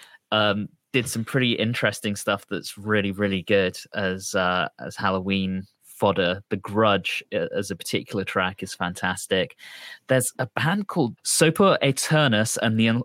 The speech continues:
and the Ensemble of Shadows. That is, um,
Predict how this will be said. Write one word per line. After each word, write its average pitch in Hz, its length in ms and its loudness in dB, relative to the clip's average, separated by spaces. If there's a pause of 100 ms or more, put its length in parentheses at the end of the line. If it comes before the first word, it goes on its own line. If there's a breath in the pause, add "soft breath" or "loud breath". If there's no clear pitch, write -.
(140)
and 117 180 2
the 120 160 2
Ensemble 147 720 2
of 117 100 -2
Shadows. 90 720 -2 (1300 soft breath)
That 123 220 2
is, 135 280 4
um, 110 480 4